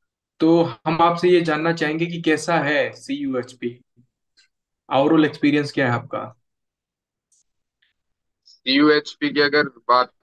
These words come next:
Speaker 2: करें तो campus wise तो थोड़ा कमजोर है, Campus छोटा है काफी, लेकिन फैकल्टी
Speaker 1: हम्म।
Speaker 2: काफी अच्छी है और सुविधाएं काफी अच्छी है media students के लिए। हमारे
Speaker 1: हम्म।
Speaker 2: पास media lab है जिसमें लगभग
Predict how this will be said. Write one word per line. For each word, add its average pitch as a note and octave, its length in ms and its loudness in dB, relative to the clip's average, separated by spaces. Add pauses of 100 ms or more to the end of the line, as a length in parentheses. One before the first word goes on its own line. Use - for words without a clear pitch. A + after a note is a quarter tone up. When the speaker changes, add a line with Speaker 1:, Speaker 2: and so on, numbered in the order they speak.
Speaker 2:
करें C3 280 0
तो C3 100 -4
campus D#3 520 -2
wise D#3 340 0
तो D3 300 0 (300)
थोड़ा C3 160 2
कमजोर B2+ 500 2
है, C3 80 4
Campus C#3 560 -4
छोटा A#2+ 280 -2
है A#2 60 -2
काफी, A#2+ 280 -2 (500)
लेकिन C#3+ 160 2
फैकल्टी D3 440 0
Speaker 1:
हम्म। - 20 0
Speaker 2:
काफी D3 280 0
अच्छी D3 340 -2
है C#3+ 200 2 (120)
और B2+ 140 -2
सुविधाएं C#3+ 580 -2
काफी C3 260 -2
अच्छी A#2+ 260 -2
है A#2 60 -2
media A2 280 -4
students G2 440 -10
के - 100 -18
लिए। - 140 -18 (800)
हमारे A#2 220 0
Speaker 1:
हम्म। B2+ 140 2
Speaker 2:
पास C3 220 -6
media C3 320 0
lab C3+ 220 0
है C#3+ 60 0
जिसमें C#3 300 -6
लगभग C3+ 300 -4